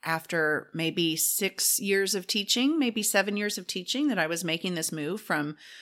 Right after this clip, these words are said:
first grade to fourth, uh, to fifth grade. And at that time, the only grades I had taught were kinder, first, and second. So I was foregoing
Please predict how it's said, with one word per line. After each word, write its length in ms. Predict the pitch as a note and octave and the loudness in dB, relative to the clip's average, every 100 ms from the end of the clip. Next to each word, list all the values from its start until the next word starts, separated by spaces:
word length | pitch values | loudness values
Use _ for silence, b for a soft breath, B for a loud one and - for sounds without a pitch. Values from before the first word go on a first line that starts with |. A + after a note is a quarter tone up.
| B | B
first 440 | - - F#3 F#3+ - | -10 2 2 2 2
grade 420 | F3+ E3+ G#3 C4 - _ | 4 6 4 -2 -14 _
to 280 | - - E3 | -4 0 0
fourth, 380 | D#3 - C#3+ - - - | -2 -2 -2 -4 -12 -4
uh, 140 | D#3+ | -2
to 140 | D3 D#3 | -2 -4
fifth 260 | D3 D#3 | -2 -2
grade. 260 | - G#3 A3 | 2 2 4
And 120 | E3+ | 2
at 160 | D#3+ - | 0 2
that 240 | A#3 - | 2 2
time, 380 | - D#3 D3 F3 B B - | 0 0 2 -2 B B 0
the 140 | F3+ | 2
only 220 | A3+ A#3+ | 4 4
grades 340 | F#3+ F3+ F3+ - | 4 4 4 2
I 120 | E3 E3+ | 0 2
had 260 | E3+ D3+ | 0 -2
taught 560 | - B3+ D4 D#3 - - b b - | 0 4 6 4 2 -6 b b -6
were 100 | F3+ | -6
kinder, 360 | - G3 F3+ E3+ | -2 0 0 0
first, 320 | - D3 - | 0 -2 -2
and 120 | D3 | -2
second. 380 | - F#3 - - _ - | 2 2 2 -6 _ -6
So 260 | - D#3+ | 0 4
I 140 | D#3+ B3+ | 6 6
was 220 | A#3 - | 4 2
foregoing 840 | G#3 F#3+ F3 A3 C#4 F#3 D#3 F3+ | 0 0 4 6 8 6 4 -2